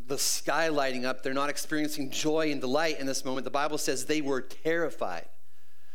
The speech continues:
But the angel said to them, "Do not be afraid. I bring you good news that will cause great joy for all the people."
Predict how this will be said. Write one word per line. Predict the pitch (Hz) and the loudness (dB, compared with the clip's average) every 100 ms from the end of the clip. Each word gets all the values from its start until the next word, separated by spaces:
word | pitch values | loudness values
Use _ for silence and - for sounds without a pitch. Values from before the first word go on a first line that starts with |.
| - - | -2 -2
But | 131 | -2
the | 135 | 0
angel | 147 151 151 | 0 0 0
said | - 156 | 2 2
to | 139 | 0
them, | 131 123 | 0 -2
"Do | 120 | -2
not | 123 143 151 | 0 0 0
be | 139 | 0
afraid. | 127 - 123 113 113 | -2 0 0 0 0
I | 127 | 0
bring | 123 131 | 0 -2
you | 120 | -2
good | 107 143 143 | 0 0 0
news | 127 117 110 - - - - - | 0 0 0 -2 -2 -4 -2 -2
that | 123 | -2
will | 113 | -2
cause | - 120 110 - - | -2 0 0 -2 -4
great | - 151 160 151 123 | -4 -2 0 0 0
joy | - 120 107 101 101 - - - - - - | 0 0 0 0 -2 -2 -2 -2 -2 -4 -2
for | 127 107 123 | 0 0 0
all | 113 117 113 - - | 0 0 0 -2 -2
the | 113 113 | -2 -2
people." | - 110 101 92 | -2 -2 -2 -2